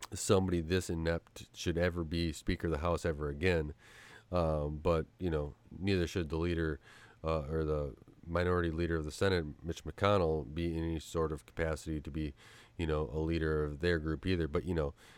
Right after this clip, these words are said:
you have ineptitude on both sides. And when, w-,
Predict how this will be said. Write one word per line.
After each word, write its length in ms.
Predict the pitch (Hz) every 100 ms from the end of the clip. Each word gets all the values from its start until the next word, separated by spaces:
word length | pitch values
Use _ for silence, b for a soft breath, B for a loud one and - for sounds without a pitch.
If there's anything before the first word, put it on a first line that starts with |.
| B
you 100 | 92
have 100 | 90
ineptitude 520 | 85 85 - - 85
on 80 | 80
both 220 | 78 87
sides. 380 | - 73 71 67 - _
And 300 | 78 78 76 - - B B B
when, 640 | 92 92 98 104 98 190 - B B -
w-, 180 | 95